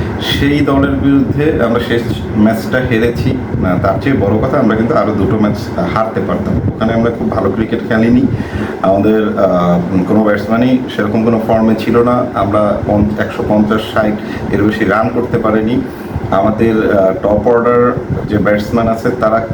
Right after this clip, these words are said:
খুবই বাজে অবস্থায় আছে। আহ, আসলে একটি দল যদি, আহ, অফ ফর্ম যে, আহ, খেলোয়াড় আছে তাদের নিয়ে যদি একটা দল গঠন করা হয়, তাহলে সে যে, আহ, যেটা হওয়ার কথা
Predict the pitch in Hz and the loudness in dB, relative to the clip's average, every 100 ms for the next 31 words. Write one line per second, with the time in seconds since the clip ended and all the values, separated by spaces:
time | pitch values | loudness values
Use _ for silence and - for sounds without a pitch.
0 | - - 139 151 135 123 131 127 127 123 | -4 0 2 4 4 2 2 2 0 -2
1 | 131 127 120 - 143 - - - - - | 0 0 0 -2 -4 -4 -6 -8 -8 -6
2 | - 95 95 95 104 - 107 - 127 123 | 0 2 2 2 -2 -4 -4 0 0 0
3 | - 120 92 107 123 131 135 - - - | 0 0 2 2 2 2 2 2 2 0
4 | - - - 101 98 95 92 - - - | -6 -10 -6 0 2 2 -2 -6 -8 -8
5 | - 123 131 - - 294 294 285 104 110 | -4 0 0 0 -2 0 2 2 2 2
6 | 107 104 104 95 107 98 95 90 - - | 2 0 -2 -2 0 2 2 0 -2 -2
7 | - 98 104 120 117 120 135 131 127 123 | 0 2 4 4 4 4 2 2 2 2
8 | 113 104 104 107 101 117 107 104 95 101 | 0 2 2 2 0 0 0 0 0 0
9 | 95 - - - - 123 120 127 123 123 | -2 -4 -10 -8 -4 0 2 2 2 -2
10 | 110 117 123 127 117 101 107 101 90 107 | 0 2 4 2 0 -4 -2 0 2 2
11 | 120 - 127 143 147 95 101 120 | 0 0 2 2 0 -4 -2 -2